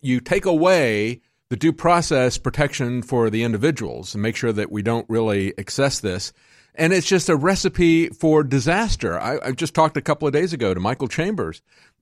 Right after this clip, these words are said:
And, you know, not every C P S agent is bad. You know, he had some people, and his, there were domestic disputes there. He had some, uh, relatives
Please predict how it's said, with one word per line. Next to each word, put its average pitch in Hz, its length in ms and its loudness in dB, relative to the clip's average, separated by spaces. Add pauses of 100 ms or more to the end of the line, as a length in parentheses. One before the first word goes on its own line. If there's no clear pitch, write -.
And, 139 420 4
you 160 80 0
know, 135 120 4
not 160 260 0
every 180 280 2
C 160 200 -2
P 156 160 2
S 151 400 -2
agent 131 340 0
is 139 160 -2
bad. 143 420 -2
You 92 60 -6
know, 98 80 -2
he 139 120 -2
had 139 200 -2
some 143 140 -6
people, 143 500 2
and 117 180 -4
his, 131 200 -4
there 107 160 0
were 101 80 -2
domestic 104 460 -6
disputes 147 360 -6
there. 147 180 -2
He 135 80 -4
had 101 200 -4
some, 95 260 -4
uh, 87 140 -4
relatives 117 560 -2